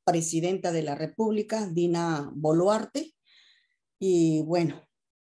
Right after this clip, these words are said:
como representante del Estado, entonces estábamos nosotros, <laughs> este, involucrados también en este tema, ¿no?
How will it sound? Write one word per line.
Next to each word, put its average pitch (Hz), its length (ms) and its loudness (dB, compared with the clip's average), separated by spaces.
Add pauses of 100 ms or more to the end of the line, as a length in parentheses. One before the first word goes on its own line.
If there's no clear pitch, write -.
(120)
como 165 220 2
representante 160 1040 0
del 147 160 -4
Estado, 208 720 0
entonces 175 360 -6
estábamos 180 840 0 (680)
nosotros, 180 600 -4
<laughs> - 20 -6
este, - 720 0
involucrados 185 680 4
también 175 280 2
en 170 160 0
este 170 220 -4
tema, 147 300 -2
¿no? 285 220 -2